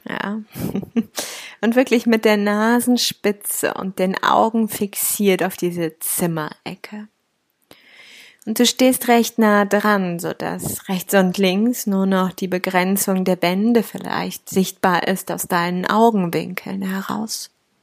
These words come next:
<laughs> Doch in wie vielen Räumen warst du schon? Und aus wie vielen Räumen hast du auch wieder rausgefunden? Na? Schon allein heute, wie oft warst du im Badezimmer und wo bist du jetzt?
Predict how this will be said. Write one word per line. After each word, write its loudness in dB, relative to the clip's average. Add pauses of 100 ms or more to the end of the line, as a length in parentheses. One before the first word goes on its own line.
(2750)
<laughs> -2 (500)
Doch 0
in 4
wie 6
vielen 0
Räumen 0
warst -6
du -8
schon? -6 (1000)
Und 0
aus 0
wie 4
vielen 2
Räumen 2
hast -4
du 2
auch -2
wieder 0
rausgefunden? -4 (540)
Na? -14 (440)
Schon -2
allein 4
heute, 0
wie -8
oft -12
warst -4
du 0
im -2
Badezimmer 0
und -6
wo 0
bist -4
du 2
jetzt? -4